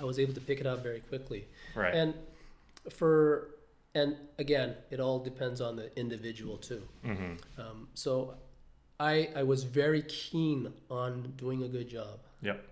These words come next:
Speaker 1: And, you know, having a product that they, my customers can't, uh, refute.
Speaker 2: Right.
Speaker 1: Right?
Speaker 2: Yep.
Speaker 1: So, um, I worked on it, uh,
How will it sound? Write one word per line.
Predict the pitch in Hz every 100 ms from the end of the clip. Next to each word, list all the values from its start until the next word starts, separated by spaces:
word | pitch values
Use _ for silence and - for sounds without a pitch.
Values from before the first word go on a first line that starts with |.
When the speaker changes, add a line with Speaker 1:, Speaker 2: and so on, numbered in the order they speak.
| - -
Speaker 1:
And, | 131 127 127 - -
you |
know, | 120 113 - - _ - 165 - -
having | - 139 139 151
a |
product | 151 139 135 135 135
that | 127 120 -
they, | 135 117 - - - - - -
my | 123
customers | 123 131 - 131 -
can't, | - 120 117 -
uh, | -
refute. | - - 117 - - - - -
Speaker 2:
Right. | 104 87
Speaker 1:
Right? | 120 139 - - - - -
Speaker 2:
Yep. | 104
Speaker 1:
So, | 107 135 131 131 131 - - - -
um, | 131 127 127 -
I | 131
worked | 135 143 165 170 - - - -
on | 131 135
it, | 135 135
uh, | -